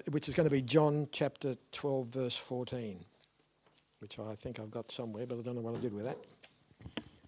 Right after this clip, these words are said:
I'll leave that there. John chapter twelve, verse fourteen. Thanks. And, uh, John chapter twelve and verse fourteen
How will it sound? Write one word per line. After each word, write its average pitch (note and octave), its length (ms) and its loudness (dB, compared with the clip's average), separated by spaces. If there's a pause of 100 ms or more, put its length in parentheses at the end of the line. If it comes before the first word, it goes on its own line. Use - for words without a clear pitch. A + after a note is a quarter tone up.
(760)
I'll G2+ 280 -14
leave G#2 160 -10
that G2+ 200 -12
there. A2+ 200 -6 (4000)
John D#3+ 260 2
chapter - 340 -4
twelve, B2+ 400 -10
verse A#2+ 320 -2
fourteen. A2 760 -4 (920)
Thanks. - 360 -12 (2500)
And, C3+ 300 2
uh, B2+ 240 6 (720)
John F#3 280 6
chapter E3+ 340 4
twelve D#3 400 8
and C3+ 100 0
verse C3+ 260 -2
fourteen D3+ 720 0